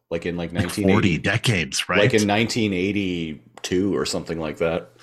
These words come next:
Speaker 2: Yeah, I, I didn't realize that there's still, like, and still attracting young people, and there's still, like, a, like, a niche, but, like, very, like, dedicated Microsoft Flight Simulator, uh,
Speaker 1: Well, that, that
Speaker 2: community.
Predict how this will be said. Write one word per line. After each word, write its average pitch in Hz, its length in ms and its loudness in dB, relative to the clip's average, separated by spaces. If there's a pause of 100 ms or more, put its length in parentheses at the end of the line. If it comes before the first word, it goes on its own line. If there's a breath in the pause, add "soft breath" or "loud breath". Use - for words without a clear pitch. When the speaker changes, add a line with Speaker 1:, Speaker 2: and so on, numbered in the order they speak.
(420 loud breath)
Speaker 2:
Yeah, 104 260 0
I, 117 300 0
I 120 40 4
didn't 139 260 2
realize 117 440 2
that 98 140 -2
there's 98 200 0
still, 110 520 0
like, 87 320 0
and 95 160 -2
still 113 320 0
attracting 101 480 0
young 92 240 2
people, 85 380 0
and 82 100 -4
there's 82 160 -4
still, 98 320 0
like, 87 200 0
a, 87 140 -2 (960)
like, 98 140 -4
a 90 180 2
niche, 127 640 4
but, 101 180 -2
like, 98 160 0
very, 104 540 2
like, 95 220 0
dedicated 90 720 -2 (180)
Microsoft 95 460 0
Flight 87 320 -2
Simulator, 76 680 -2 (580)
uh, 98 160 0
Speaker 1:
Well, 139 100 8
that, 139 280 6
that - 20 0
Speaker 2:
community. 127 640 4